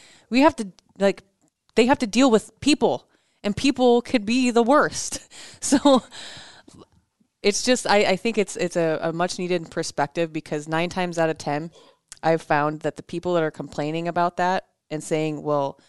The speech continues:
you should do this, blah, blah, blah," probably have never experienced that type of working environment.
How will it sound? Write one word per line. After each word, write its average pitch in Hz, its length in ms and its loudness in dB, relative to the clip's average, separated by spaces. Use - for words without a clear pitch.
you 190 140 -10
should 156 280 -8
do 180 180 -4
this, 196 300 0
blah, 160 200 -2
blah, 202 140 0
blah," 208 220 0
probably 240 320 2
have 175 120 2
never 156 440 0
experienced 139 880 -10
that 143 220 -6
type 139 220 -10
of 151 80 -20
working - 340 -16
environment. - 720 -16